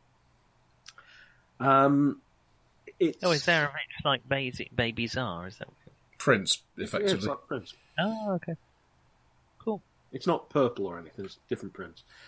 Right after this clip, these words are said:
Speaker 1: Uh, it's got a couple of barges attached to it, and, uh, there's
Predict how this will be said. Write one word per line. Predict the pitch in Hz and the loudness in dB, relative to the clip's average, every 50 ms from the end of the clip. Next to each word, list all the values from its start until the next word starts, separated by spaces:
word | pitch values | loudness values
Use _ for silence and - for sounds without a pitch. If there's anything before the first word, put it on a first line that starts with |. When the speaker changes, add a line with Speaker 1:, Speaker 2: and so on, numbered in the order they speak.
| - - - | -20 -10 -2
Speaker 1:
Uh, | 139 139 147 143 | 2 2 2 2
it's | - - | 4 4
got | 220 185 | 4 6
a | |
couple | - 196 - - 143 | 6 4 4 4 4
of | 120 | 6
barges | 139 139 139 139 127 131 127 123 | 6 6 6 6 6 4 2 0
attached | 120 - - 135 123 - - - - | 0 -2 -2 -2 -2 -2 -8 -10 -4
to | - 139 131 | 0 2 4
it, | 131 127 123 - - - | 4 2 2 0 -4 -6
and, | 131 127 127 123 127 123 123 123 127 127 120 - - - - - _ _ _ _ _ _ _ _ _ _ _ _ _ _ _ _ _ - - - - - - _ _ - | -4 -2 -2 -2 -2 -4 -6 -6 -6 -8 -8 -10 -12 -16 -16 -16 _ _ _ _ _ _ _ _ _ _ _ _ _ _ _ _ _ -20 -20 -20 -20 -20 -20 _ _ -4
uh, | - 135 120 120 120 113 | -2 0 2 2 2 0
there's | 110 113 110 123 123 117 107 - - - | -2 -2 0 0 0 0 0 -2 -8 -10